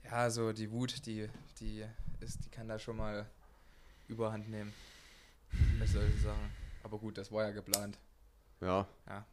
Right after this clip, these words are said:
Speaker 1: die anderen Sachen sind halt meistens nicht geplant, wenn du so einen Wutanfall kriegst,
Speaker 2: Nee.
Speaker 1: so einen kurzen.
Speaker 2: Ja, ich, damals, wo ich noch in meinem Zimmer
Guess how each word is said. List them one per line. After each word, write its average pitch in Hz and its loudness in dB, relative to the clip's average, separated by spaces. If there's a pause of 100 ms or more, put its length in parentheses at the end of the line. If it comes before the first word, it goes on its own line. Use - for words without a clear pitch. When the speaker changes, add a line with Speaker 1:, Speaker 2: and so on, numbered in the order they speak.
Speaker 1:
die - -6
anderen 107 0
Sachen 110 2
sind 110 -2
halt 107 -2
meistens 107 -4
nicht 117 -6
geplant, 101 -4
wenn 98 -4
du 101 -4
so 104 -6
einen 101 -8
Wutanfall 101 -6
kriegst, 95 -6
Speaker 2:
Nee. 95 -2
Speaker 1:
so 95 -2
einen 101 -6
kurzen. - -10 (2500)
Speaker 2:
Ja, 120 -2
ich, - -6 (880)
damals, 92 2
wo 98 2
ich 95 -2
noch 98 -2
in 98 -2
meinem 92 -6
Zimmer 120 0